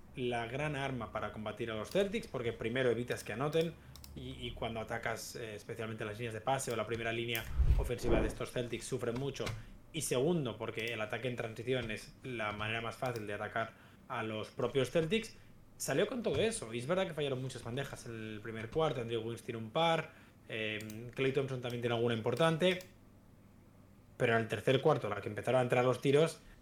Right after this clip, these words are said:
el equipo se fue, se fue como se van en cada tercer cuarto, y Boston en ningún momento estuvo cerca de ganar este partido. Muy superiores, y creo que la narrativa de los árbitros no tiene ningún tipo de sentido aquí.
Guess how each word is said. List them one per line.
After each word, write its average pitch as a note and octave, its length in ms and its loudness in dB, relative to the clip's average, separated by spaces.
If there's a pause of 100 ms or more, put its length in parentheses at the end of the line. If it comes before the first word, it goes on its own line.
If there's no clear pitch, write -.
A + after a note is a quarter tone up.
(280)
el A#2 80 -2
equipo A#2 200 -2
se A#2+ 140 -2
fue, B2+ 320 0 (100)
se - 220 -6
fue D3+ 260 6
como G2+ 220 -6
se - 100 -2
van A#2 100 4
en B2 80 2
cada B2 200 4
tercer C3 320 0
cuarto, B2+ 260 4
y C3+ 60 6
Boston A#2+ 420 -2
en A2+ 160 -8
ningún A2 320 -2
momento A2+ 320 -4
estuvo A2 220 -6
cerca G#2 300 -2
de G2+ 80 2
ganar G#2 200 -4
este A2+ 160 -6
partido. G#2 320 0 (360)
Muy F3 380 10
superiores, B2 720 4
y G#2+ 280 -6 (120)
creo G2+ 200 -8
que G#2+ 160 -4
la G2+ 220 -4
narrativa G2+ 400 -6
de G2 40 -10
los G2 140 -8
árbitros G#2+ 320 -8 (420)
no C3 100 -8
tiene A2 200 -6
ningún G#2 180 -8
tipo G#2 180 -8
de G2+ 40 -4
sentido G2+ 340 -8
aquí. G#2+ 140 -10